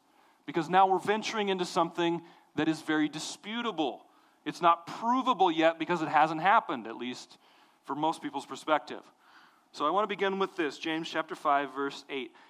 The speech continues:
"Establish your hearts. Establish your hearts, for the coming of the Lord is at hand." Establish your hearts. This idea of being established is like firmly grounded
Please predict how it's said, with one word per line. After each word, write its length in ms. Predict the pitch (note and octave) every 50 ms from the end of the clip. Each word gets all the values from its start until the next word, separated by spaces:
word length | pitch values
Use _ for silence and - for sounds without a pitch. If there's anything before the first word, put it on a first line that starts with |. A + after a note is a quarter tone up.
| _ _ _ _
"Establish 880 | - D#3+ D3+ - - - - - G#3 G#3 G#3 G#3 G#3+ G3+ F3+ - - -
your 140 | F3 D#3 C#3
hearts. 580 | - D#3+ C#3 C3+ - - - - - - - - - _ _ _ _ _ _ _ _ _ _ _ _ _ _ _ _ _ _ _ _ _ _
Establish 720 | - E3 - - - - G#3 G#3 G3+ G3+ F#3+ F#3+ - -
your 100 | F3 D#3+
hearts, 500 | C#3 - D3 C3 B2 - - - - - _ _ - _ _ _ _ _
for 80 | E3
the 80 | D3+ D3+
coming 340 | - - G3 F#3+ F#3+ F#3+ F#3+
of 100 | F3+ D3+
the 80 | E3
Lord 280 | D#3 D#3+ D#3+ D#3 D3+ C#3+
is 100 | C3 C3
at 120 | C#3 C#3
hand." 340 | - C#3 C#3 B2+ A2 G2+ F#2 - - - _ _ _ -
Establish 800 | D3 C3+ - - - - D#3 C#3+ C#3+ D3 D3 D#3 D#3 D#3 - -
your 160 | E3 D3+ D3
hearts. 720 | - - - D#3+ D3 C#3 B2 - - - - - - - - _ _ - - - _ _ _
This 180 | D#3+ F3+ E3 C4
idea 440 | G#3 F#3+ G3 G3 - A3 A#3 A#3 A3+
of 160 | F3+ F3 -
being 180 | A3 G#3 F#3+
established 760 | E3+ E3 - - - - A3+ A3 G#3 F#3+ F3+ E3 D#3 - -
is 80 | D#3 D3
like 140 | D#3 D3 - - - - _ _ - - -
firmly 420 | G3+ G#3 A3 G#3+ G#3+ G#3+ G#3+ G#3+
grounded 560 | E3 D3 F3+ F#3+ F#3+ F#3+ F#3+ F3+ E3+ D3+ C#3